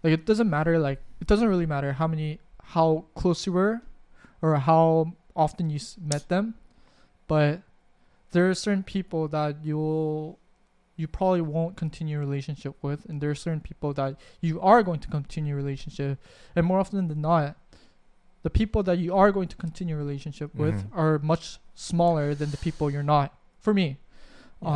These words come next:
Speaker 1: um, and this is something I learned, is that don't waste too much time and energy on everyone. I, like, uh, we're going to talk about this in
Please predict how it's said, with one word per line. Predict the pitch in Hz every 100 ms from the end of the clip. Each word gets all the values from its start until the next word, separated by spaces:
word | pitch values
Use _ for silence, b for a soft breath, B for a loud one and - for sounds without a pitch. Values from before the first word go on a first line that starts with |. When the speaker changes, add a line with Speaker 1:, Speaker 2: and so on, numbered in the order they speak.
| 143
Speaker 1:
um, | 147 147 - _ _ _ _ - -
and | 190 180 175
this | 196 175 196
is | 196
something | 202 196
I | 156
learned, | 139 143 139 135 -
is | 226 147
that | 147 143 147 b b b b b b _ _ _ _ _ _
don't | 170 190
waste | 196 -
too | - 214
much | 202 -
time | - 170 160 151
and | 143
energy | 147 147 139 - 139 135 151 190 _ _ _ _ _ _ _ _ -
on | 165
everyone. | 151 147 139 131 139 - _ - _ _ _ b b b b b
I, | - _ - - -
like, | 202 160 156 - - - - - - - _ _
uh, | 175 151
we're | 165 196
going | 240
to | 226
talk | - 190
about | 190 170
this | 147 143
in | 151